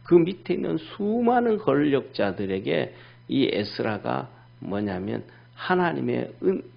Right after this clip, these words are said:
은혜를 입게 해줬다. 그래가지고 왕도 에스라를 좋아하고 일곱 모사들도 에스라를 좋아하고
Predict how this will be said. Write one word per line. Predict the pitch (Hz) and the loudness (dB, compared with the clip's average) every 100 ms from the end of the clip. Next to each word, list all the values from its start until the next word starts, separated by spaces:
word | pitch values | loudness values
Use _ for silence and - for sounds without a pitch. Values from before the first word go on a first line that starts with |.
| - | 0
은혜를 | 220 220 156 110 98 | 6 8 6 4 -2
입게 | 107 - 101 | -4 -6 -8
해줬다. | 95 - - - - - - - - | -8 -14 -14 -14 -16 -20 -20 -20 2
그래가지고 | 214 208 139 113 175 165 143 - - | 8 8 6 0 0 0 -2 -6 -14
왕도 | - - 117 113 107 98 | -6 -2 0 2 2 0
에스라를 | 101 104 - 101 104 104 98 | -2 -6 -6 -4 -2 -4 -6
좋아하고 | - 90 92 98 98 98 90 - 104 107 107 - - - - | -4 0 2 2 0 -4 -6 -4 -4 -4 -10 -16 -20 -20 -14
일곱 | - 120 120 120 | 0 2 4 4
모사들도 | 104 98 107 113 113 113 107 - 107 | 2 2 0 0 -4 -2 -4 -2 -2
에스라를 | 95 92 - 101 95 104 | -2 -6 -8 -6 -4 -6
좋아하고 | 92 98 95 98 98 87 - 104 104 | -6 -2 0 -2 -4 -8 -6 -6 -6